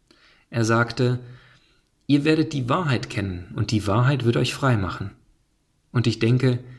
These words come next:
es ist nicht weit hergeholt zu sagen, dass unser Herr über die Freiheit von der Sklaverei der Sünde, der Sklaverei der Sucht und dem Laster, der Sklaverei in dem, was Papst Benedikt der Sechzehnte so berühmt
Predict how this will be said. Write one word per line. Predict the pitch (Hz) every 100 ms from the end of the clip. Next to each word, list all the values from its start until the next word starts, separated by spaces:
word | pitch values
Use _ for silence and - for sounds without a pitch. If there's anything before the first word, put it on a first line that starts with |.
| _ 120
es | 131
ist | 170 175
nicht | 165 139
weit | 151 151
hergeholt | 160 151 117 113 110
zu | 113
sagen, | 101 101 101
dass | 101 98
unser | 117 101
Herr | 90 95 95 110 - -
über | 120 110
die | 104
Freiheit | - - 98 92 110 -
von | 120
der | 110
Sklaverei | - 110 101 101 101 104
der | 107
Sünde, | 117 151 110 90 - - _ _ -
der | 104
Sklaverei | - 107 104 107 101 104
der | 104
Sucht | 101 123 120 - - - -
und | 104
dem | 98 98
Laster, | 123 123 - 113 98 - _ _ - -
der | 113
Sklaverei | - 123 127 131 123 131
in | - 127 127
dem, | 139 147 143 - - -
was | - 135
Papst | 135 139 -
Benedikt | 123 120 113 110 -
der | 98
Sechzehnte | 143 - - 120 104
so | 104 107
berühmt | 107 113 113 113